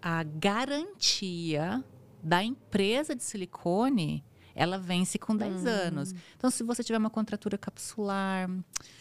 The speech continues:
Speaker 1: sei lá, tem, tem inúmeros problemas que você pode vir a ter que a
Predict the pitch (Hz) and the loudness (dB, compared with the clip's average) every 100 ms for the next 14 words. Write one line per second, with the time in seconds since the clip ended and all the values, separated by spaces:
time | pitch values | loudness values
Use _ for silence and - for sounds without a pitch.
0 | - - - - - _ - - 494 494 | -20 -20 -20 -20 -20 _ -18 -2 4 6
1 | 233 220 - 254 254 233 240 294 440 415 | 4 4 2 4 2 4 4 4 2 0
2 | - 226 185 208 240 196 - 180 - - | 2 2 4 4 2 2 -2 -4 -6 -4
3 | 156 151 135 170 160 - 202 247 196 160 | -4 -4 -4 -2 -2 -2 2 2 2 -2
4 | _ - 190 175 | _ -2 0 0